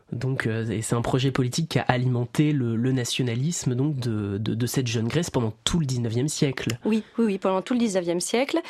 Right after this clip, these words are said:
Speaker 2: euh, je vous dis à peu près de, autour de dix-huit cent trente jusqu'à, euh, précisément dix-neuf cent vingt-deux, dix-neuf cent vingt-deux qui correspond à la défaite de l'armée grecque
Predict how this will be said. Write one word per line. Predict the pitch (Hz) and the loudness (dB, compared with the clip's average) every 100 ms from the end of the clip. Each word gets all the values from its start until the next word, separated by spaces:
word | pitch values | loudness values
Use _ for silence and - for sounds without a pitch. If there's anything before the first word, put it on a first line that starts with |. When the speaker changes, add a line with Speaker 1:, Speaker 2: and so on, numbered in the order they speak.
| - - - | -12 -16 -4
Speaker 2:
euh, | 180 180 | 0 0
je | 170 | -2
vous | |
dis | 170 | -2
à | 208 | 0
peu | 190 | 0
près | - | -2
de, | 175 165 | -2 -2
autour | 175 185 202 | -2 -2 -2
de | 185 | 0
dix-huit | 170 202 202 220 | 0 0 0 -2
cent | 202 180 | 0 -2
trente | - 196 226 247 285 - - - | 0 0 0 0 -2 -4 -12 -6
jusqu'à, | 175 220 - - 220 220 208 - | 0 0 0 0 2 2 0 0
euh, | 175 175 165 165 156 156 160 - | 0 2 2 2 0 0 -2 -2
précisément | 220 - 208 214 202 196 175 | -2 0 0 2 2 2 0
dix-neuf | 202 220 202 | 0 0 0
cent | - | -2
vingt-deux, | 190 170 175 160 196 254 294 - - - | -2 -4 -4 0 2 0 -2 -12 -16 -6
dix-neuf | 214 196 202 | -4 -2 -2
cent | 202 | -2
vingt-deux | 180 180 170 202 | 0 0 0 0
qui | 220 | -2
correspond | 202 190 175 175 214 | -2 0 0 -2 -2
à | 214 | -2
la | 185 | -2
défaite | 165 214 - 196 | -2 -2 -2 -2
de | 175 | 0
l'armée | 180 180 175 175 | -2 -2 -2 -2
grecque | - 202 202 160 | 0 -2 -2 -8